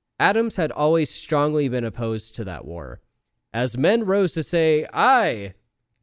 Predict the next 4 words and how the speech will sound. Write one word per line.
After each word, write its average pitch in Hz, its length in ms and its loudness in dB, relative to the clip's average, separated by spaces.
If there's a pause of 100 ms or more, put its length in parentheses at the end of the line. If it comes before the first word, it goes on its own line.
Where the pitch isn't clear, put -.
(260)
Adams 165 400 4
loudly 151 400 2
yelled, 143 400 0 (280)
"No!" 285 1000 4